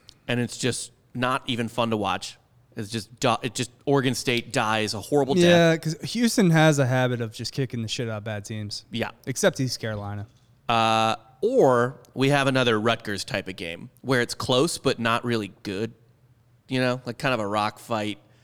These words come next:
Speaker 1: situation, like the Houston-Rutgers game, where, like, and the team you wanna win doesn't,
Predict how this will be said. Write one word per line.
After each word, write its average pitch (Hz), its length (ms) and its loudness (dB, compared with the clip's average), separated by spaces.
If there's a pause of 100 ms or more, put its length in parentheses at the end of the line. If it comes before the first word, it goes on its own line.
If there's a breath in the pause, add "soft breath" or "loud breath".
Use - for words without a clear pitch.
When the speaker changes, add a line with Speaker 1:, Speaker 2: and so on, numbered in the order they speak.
(180 soft breath)
Speaker 1:
situation, 110 680 -6
like 110 120 -6
the 104 80 -16
Houston-Rutgers 107 760 -6
game, 110 380 -4 (480 soft breath)
where, 117 260 0
like, 98 300 -4 (600 soft breath)
and 123 140 -2
the 104 40 -6
team 135 280 -2
you 117 100 0
wanna 123 280 0
win 120 460 0 (600)
doesn't, 123 580 -2